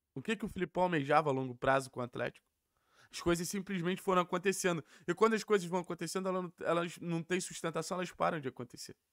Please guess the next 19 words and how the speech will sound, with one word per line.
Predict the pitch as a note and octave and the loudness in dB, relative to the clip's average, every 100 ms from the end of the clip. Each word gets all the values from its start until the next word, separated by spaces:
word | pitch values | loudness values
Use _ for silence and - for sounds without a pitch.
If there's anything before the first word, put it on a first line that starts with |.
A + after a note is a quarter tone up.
| _ _ _ _ _ _ _ _ _ _ _ - _ _ _ _ - | _ _ _ _ _ _ _ _ _ _ _ -20 _ _ _ _ -4
Elas | B2+ C#3+ | -2 0
param | - D#3+ F3 | 6 6 6
de | C#3 | 2
acontecer. | B2 A2+ - - - _ _ _ _ _ _ _ _ _ _ _ | -2 -6 -10 -12 -16 _ _ _ _ _ _ _ _ _ _ _
Quando | - C#3+ | 4 4
você | C3+ C3 C#3 | 4 0 0
tinha | E3 | 0
um | C#3+ | 2
cara | C#3 C#3+ C#3 | 6 6 6
como | C#3 C3+ | 2 0
o | |
Paulo | C3+ C3+ | 6 6
Autuori, | C3 B2+ C3 D#3+ C#3 A#2+ _ _ _ _ _ _ _ _ _ _ - | 6 2 4 4 4 0 _ _ _ _ _ _ _ _ _ _ 4
o | |
Autuori | C#3 C#3+ C#3+ D3 | 6 6 6 4
botou | C#3+ C#3+ E3 | 4 0 2
aqui | D#3 E3+ | 0 2
nas | C#3+ - | -2 0
costas | D#3+ E3 D3+ - - | 4 4 2 -8 -14